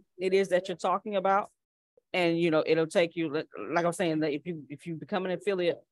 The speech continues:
Amazon is, is free to become an affiliate with Amazon. And then you, you, you go to Amazon and whatever it is that you're <clears throat> talking about in your blog and whatever the product is, you just look up the product.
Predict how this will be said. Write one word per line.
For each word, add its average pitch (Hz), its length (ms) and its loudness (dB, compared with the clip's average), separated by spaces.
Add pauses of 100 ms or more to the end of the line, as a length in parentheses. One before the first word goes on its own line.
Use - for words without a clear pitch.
(320)
Amazon 180 420 2
is, 160 120 2
is 175 160 -2
free 202 160 -2
to 165 60 0
become 165 220 -2
an 160 60 -2
affiliate 160 340 -2
with 160 160 -4
Amazon. 143 520 -4 (480)
And 196 140 4
then 175 200 4
you, 185 280 -4
you, 165 280 -8 (600)
you 202 140 -2
go 202 240 6
to 196 200 2
Amazon 160 640 0
and 160 160 0
whatever 190 300 6
it 185 100 0
is 180 200 0
that 165 220 0
you're 175 240 0 (400)
<clears throat> 196 380 -4
talking 196 260 4
about 160 220 4
in 160 60 -2
your 156 100 0
blog 175 420 4 (380)
and 151 80 -4
whatever 190 180 4
the 156 80 -6
product 247 400 0
is, 175 260 -2
you 226 120 -10
just 170 180 -10
look 202 160 2
up 180 140 2
the 180 80 -6
product. 202 440 4